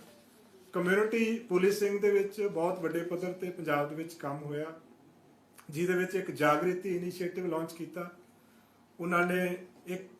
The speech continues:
ਤਿੰਨ ਲੱਖ ਸਤਾਸੀ ਹਜ਼ਾਰ ਬੱਚੇ ਜਿਹੜੇ ਆ, ਉਹਨਾਂ ਨੂੰ about good touch and bad touch sensitize ਕੀਤਾ ਤਰੇਹਠ ਸੌ ਤਰਿਆਸੀ ਸਕੂਲਸ ਦੇ ਵਿੱਚ ਜਾ ਕੇ। ਫਿਰ ਜਿਹੜਾ ਸਭ ਤੋਂ ਇਫੈਕਟਿਵ ਜਿਹੜਾ ਪ੍ਰੋਗਰਾਮ ਆ ਸਾਡਾ, ਜਿਹੜਾ ਚੱਲ ਰਿਹਾ, ਉਹ ਯੁਵਾ, ਯੁਵਾ ਸਾਂਝ ਪ੍ਰੋਗਰਾਮ ਇੱਕ ਚੱਲ ਰਿਹਾ,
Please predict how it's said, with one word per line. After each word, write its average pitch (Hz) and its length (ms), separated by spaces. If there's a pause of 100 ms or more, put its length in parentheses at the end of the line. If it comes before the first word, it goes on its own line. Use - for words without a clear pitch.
ਤਿੰਨ 202 300
ਲੱਖ 175 280
ਸਤਾਸੀ 202 540
ਹਜ਼ਾਰ 185 300
ਬੱਚੇ 151 340
ਜਿਹੜੇ 151 260
ਆ, 139 120 (360)
ਉਹਨਾਂ 202 280
ਨੂੰ 208 140
about 175 420 (140)
good 180 240
touch 185 260 (100)
and 170 220
bad 208 260
touch 175 220
sensitize 196 640
ਕੀਤਾ 165 440 (260)
ਤਰੇਹਠ 196 260
ਸੌ 208 120
ਤਰਿਆਸੀ 156 440
ਸਕੂਲਸ 147 340
ਦੇ 139 120
ਵਿੱਚ 131 260
ਜਾ 120 140
ਕੇ। 120 180 (800)
ਫਿਰ 196 140
ਜਿਹੜਾ 220 300
ਸਭ 214 260
ਤੋਂ 240 220
ਇਫੈਕਟਿਵ 208 380
ਜਿਹੜਾ 202 220
ਪ੍ਰੋਗਰਾਮ 175 460
ਆ 185 60
ਸਾਡਾ, 156 320
ਜਿਹੜਾ 160 180
ਚੱਲ 143 320
ਰਿਹਾ, 180 120
ਉਹ 156 160
ਯੁਵਾ, 185 400
ਯੁਵਾ 180 300
ਸਾਂਝ 180 340
ਪ੍ਰੋਗਰਾਮ 156 480
ਇੱਕ - 120
ਚੱਲ 127 200
ਰਿਹਾ, 131 240